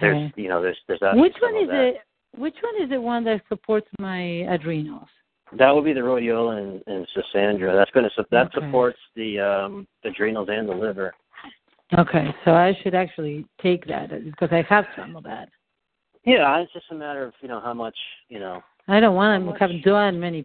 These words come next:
Speaker 2: pills. That's the problem.
Speaker 1: Right. So I would say, you know, that one I wouldn't worry too much about right at this moment because you've got enough of all the other stuff going in there.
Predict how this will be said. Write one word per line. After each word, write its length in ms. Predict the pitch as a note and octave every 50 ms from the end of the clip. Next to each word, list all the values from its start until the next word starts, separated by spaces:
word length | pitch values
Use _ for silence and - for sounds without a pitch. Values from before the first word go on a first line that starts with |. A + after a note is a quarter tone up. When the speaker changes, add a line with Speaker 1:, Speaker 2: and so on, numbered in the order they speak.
| - -
Speaker 2:
pills. 360 | F#3 G3 D#3+ - B2 C3+ C#3 _ -
That's 220 | E3 E3+ E3+ - _
the 80 | D#3+ C#3
problem. 640 | - - E3+ E3 D3+ C#3+ - C3 C3 B2+ C3 D3 - _ _ C#3
Speaker 1:
Right. 320 | B2 A#2+ G2+ F2 D2+ D#2+ - -
So 80 | G#2+
I 100 | G2 G2 G2
would 100 | G2 - -
say, 160 | G#2+ G2 F#2+
you 120 | G2 G#2 G#2
know, 200 | F#2+ F#2+ F#2+ F2+
that 180 | G2 G2 G#2
one 160 | - A2 G#2 G2+
I 80 | G2
wouldn't 220 | G2 G2+ G#2 F#2+ F#2
worry 240 | G#2 G#2+ G#2 F#2+ - -
too 80 | A2+ G#2+
much 200 | A2+ G#2+ - -
about 280 | G2 G2+ G2 - -
right 160 | G#2 G2+ G2+
at 140 | G#2 G2+ -
this 100 | G#2 F#2 - -
moment 420 | F#2+ F#2+ G2+ G2+ G#2+ B2 C#3 - _ _ _ _ _ _ _ _ _ _ - _
because 240 | - G#2 - G#2 F#2+
you've 160 | F#2 G2+ F#2+
got 120 | G2+ G2+ G2
enough 280 | F#2+ F#2+ G2 G2 F#2 - -
of 200 | F2+ F2+ F2+ G2+
all 100 | G2+ G2
the 140 | F#2+ G2 G2
other 200 | G2 G2+ G2 - -
stuff 180 | - G2+ F2+ - -
going 240 | - G2 G2 G2 F#2+
in 140 | G2 G2+ G#2
there. 260 | A2 A2+ B2 C#3+ -